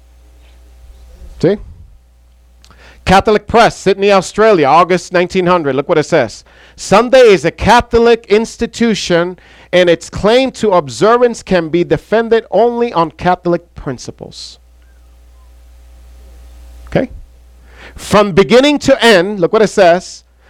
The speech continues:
"from beginning to end of Scripture, there is not a single passage that warrants the transfer of a pub-, of a weekly public worship from the last day of the week to the first."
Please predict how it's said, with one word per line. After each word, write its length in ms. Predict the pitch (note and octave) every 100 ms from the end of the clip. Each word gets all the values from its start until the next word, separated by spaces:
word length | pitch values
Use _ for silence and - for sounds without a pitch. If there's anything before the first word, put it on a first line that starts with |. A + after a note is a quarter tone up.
| _
"from 320 | - F3 F3+
beginning 440 | E3 E3+ G3 C4+ C4+
to 240 | A#3 G#3
end 300 | G3+ G#3 F#3+
of 240 | F3+ F#3 -
Scripture, 680 | - - A3+ - - C#3+
there 300 | C#3 F3+ F3+
is 220 | E3+ A#2+ C3
not 720 | C#3+ D3+ D#3+ G3+ C#4 - - _ _ _ -
a 140 | E3+
single 520 | - - A3+ B3+ B3+
passage 560 | A#3 A3 A3+ F#3+ E3+ C3+
that 180 | D3+ C3+
warrants 500 | B2 D3+ G#3+ A3+ G#3+
the 120 | E3
transfer 640 | - - G3 A3+ - A3
of 160 | F#3 C#3+
a 80 | C#3
pub-, 320 | - F3 -
of 200 | D3+ C3+
a 80 | C3+
weekly 400 | C3+ G3 G3+ G3
public 420 | G3 F3+ F3 F3+
worship 480 | D#3 C#3+ - C#3+ - - -
from 300 | - D#3 C#3
the 120 | B2+
last 380 | B2 D#3 G3 D3+
day 160 | E3 F3+
of 140 | D#3+
the 100 | D#3+
week 220 | D3+ D#3+
to 100 | -
the 100 | A#2+
first." 520 | G#2 A2+ D#2 - -